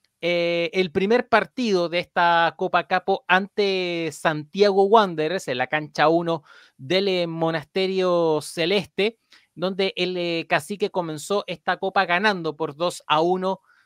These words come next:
y consiguió ese punto extra por la tanda de penales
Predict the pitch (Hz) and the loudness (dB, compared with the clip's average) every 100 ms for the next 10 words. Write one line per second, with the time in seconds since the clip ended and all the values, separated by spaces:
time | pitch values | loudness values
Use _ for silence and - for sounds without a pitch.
0 | _ - 165 147 180 175 - 170 190 294 | _ -14 -8 0 0 0 -8 -6 -2 -2
1 | - 233 277 277 247 269 - - 262 262 | 0 -2 -2 -6 -4 -6 -8 -8 -8 -4
2 | 254 262 - 185 190 190 226 247 233 220 | -2 -2 -4 -4 -4 -2 -2 -2 -2 -2
3 | 170 233 233 - 214 208 202 156 117 - | -4 -6 -6 -2 -2 4 2 2 -4 -12